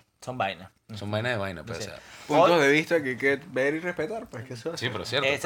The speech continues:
Speaker 1: es su culo, que se lo jodan a él. Eh, hoy es episodio número siete, hoy tenemos tres cosas para hablar. La primera, el derecho a réplica de José Rafael, si lo quieres tomar, es todo tuyo.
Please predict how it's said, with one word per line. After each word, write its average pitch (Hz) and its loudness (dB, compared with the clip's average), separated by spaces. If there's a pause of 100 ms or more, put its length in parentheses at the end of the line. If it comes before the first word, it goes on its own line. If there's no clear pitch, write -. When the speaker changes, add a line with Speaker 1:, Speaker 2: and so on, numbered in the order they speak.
Speaker 1:
es - -6
su 170 -6
culo, 190 -2
que 156 -6
se 139 -4
lo 117 -4
jodan 120 -6
a 87 -2
él. 80 -10 (320)
Eh, 165 0
hoy 208 -4
es 214 -2
episodio 170 -6
número 165 -6
siete, 185 -6
hoy 139 -4
tenemos 151 -6
tres 151 -6
cosas 147 -8
para 127 -2
hablar. 104 -6
La 110 -6
primera, 139 -2
el 120 -6
derecho 117 -6
a 123 -6
réplica 131 -6
de 123 0
José 110 -8
Rafael, 107 -4
si - -14
lo 98 -10
quieres 110 -8
tomar, 107 -6 (260)
es 107 -12
todo 117 -6
tuyo. 151 -8